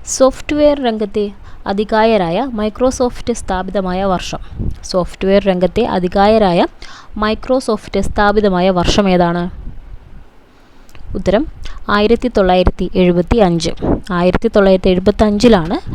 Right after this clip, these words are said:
Microsoft സ്ഥാപിതമായത്. ഇന്റർനെറ്റിലൂടെ റിലീസായ ആദ്യത്തെ ഇന്ത്യൻ സിനിമ. ഇന്റർനെറ്റിലൂടെ റിലീസായ ആദ്യത്തെ ഇന്ത്യൻ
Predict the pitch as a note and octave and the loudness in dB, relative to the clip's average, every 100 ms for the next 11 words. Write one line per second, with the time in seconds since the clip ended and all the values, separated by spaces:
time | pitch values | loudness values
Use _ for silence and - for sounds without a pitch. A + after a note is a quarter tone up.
0 | - - - F#3+ F#3+ G#3 G#3+ F3+ - - | -8 -8 -4 -4 -2 -2 0 -2 -2 -2
1 | E4+ - - A#3 G3 F#3 E3 D#3 A#2 - | 2 4 6 4 4 -2 -2 -2 -2 -4
2 | - - - - - - - - - - | -10 -10 -10 -8 -8 -8 -10 -10 -12 -16
3 | - - - - - - - - - - | -18 -18 -20 -18 -20 -20 -20 -18 -14 -12
4 | - - A#3 B3 C#4+ D4 B3+ A3+ G3 G3 | -12 -2 0 2 2 4 4 6 6 6
5 | G#3 G3+ G#3 G#3 F#3 F3+ F3+ F#3+ F#3+ F#3+ | 4 4 2 4 2 2 2 2 2 4
6 | G#3+ G#3 A3+ G#3+ A3 A3 A#3 A3 D#3+ - | 4 4 2 2 2 2 0 0 -2 -6
7 | - - - G3 G3 A3+ A#3 G#3 F#3+ F#3 | -10 -10 -2 2 4 4 2 -4 0 0
8 | F#3+ A#3 F#3+ F#3 G#3 - E3 F3 D4 - | 2 2 2 2 2 4 4 4 0 -4
9 | - F#3+ F#3+ G3 G#3 - F#3 F#3 | -6 -2 0 2 0 0 -2 -2